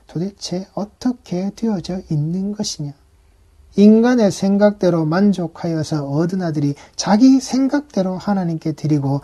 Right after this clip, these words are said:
자기 불만을 드러내고 있는 바로 그 상태, 네가, 너희가 왜 내 앞에서, 왜 내게 이 모양 이 꼴의 모습을 계속해서 드러내고 있느냐는 말이다.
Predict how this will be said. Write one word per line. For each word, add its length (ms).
자기 400
불만을 640
드러내고 520
있는 320
바로 300
그 160
상태, 540
네가, 640
너희가 640
왜 340
내 160
앞에서, 640
왜 340
내게 520
이 100
모양 540
이 100
꼴의 320
모습을 560
계속해서 960
드러내고 460
있느냐는 640
말이다. 380